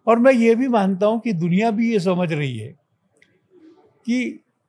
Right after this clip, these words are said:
हर जगह की आधुनिकता एक सी नहीं हो सकती। जो वेस्ट का और यूरोप का modernity का या आधुनिकता का model है, अरब समाज के लिए वो आधुनिकता नहीं हो सकती, उनका अलग model है,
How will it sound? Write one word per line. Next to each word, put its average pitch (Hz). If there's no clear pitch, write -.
हर 214
जगह 214
की 233
आधुनिकता 190
एक 180
सी 196
नहीं 151
हो 110
सकती। 104
जो 214
वेस्ट 196
का 240
और 233
यूरोप 190
का 214
modernity 175
का 233
या 226
आधुनिकता 185
का 214
model 170
है, 101
अरब 202
समाज 220
के 240
लिए 233
वो 220
आधुनिकता 202
नहीं 202
हो 147
सकती, 127
उनका 226
अलग 226
model 165
है, 127